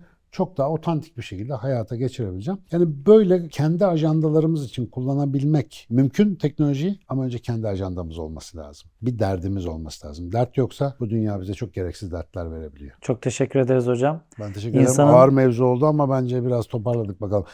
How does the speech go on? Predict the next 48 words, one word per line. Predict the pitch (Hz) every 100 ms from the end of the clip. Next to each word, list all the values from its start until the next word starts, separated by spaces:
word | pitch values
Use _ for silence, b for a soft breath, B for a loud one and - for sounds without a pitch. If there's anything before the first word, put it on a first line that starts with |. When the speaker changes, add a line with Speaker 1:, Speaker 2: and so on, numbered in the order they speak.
| B -
Speaker 1:
İnşallah | 147 165 147 123
birileri | 135 131 131 120
tırsmıştır | 135 123 127 - 123
ya | 123 120
da | 120
bu | 123
söylediklerime | 143 127 117 - 120 120
gıcık | 110 120 110 -
olmuştur. | 101 95 92 - 135
Çünkü | - 110 110
gıcık | 98 117 123
olduysa | 120 104 101 - 95
birileri | 101 98 107
kesinlikle | 113 113 - 113 113
buradan | 98 101
alacakları | 98 87 90 - 90
bir | 82
şey | - 78
var. | 73 _ -
Speaker 2:
O |
zaman | 117 131
insanın | 135 123 135 135
yaratıcı | 131 123 - 123
yolculuğunda | 135 131 120 120 123 123 139 -
Sapien | - 123 135 131 123
destekçilerini | 113 - 107 120 120 120 117
de | 127 139
abone | 135 120 123
olmaya | 127 113 113 135 135 _ 127
ve | 123
yorum | 117 123
yapmaya | 117 120 131 127
davet | 117 110 117
Speaker 1:
En |
Speaker 2:
ediyoruz. | 110 104
Speaker 1:
önemlisi, | 95 85 -
bak | 92 92
burada | 107 98 -
o |
kadar | 98 101 101
konuşuyoruz. | - 104 101 101 95 120 -
Yapay | 101 87 104
zekayı | 95 - 101 104
o |
kadar | 101 95
dinleyeceğinize | 95 87 92 113 117
biraz | 90 90
da | 143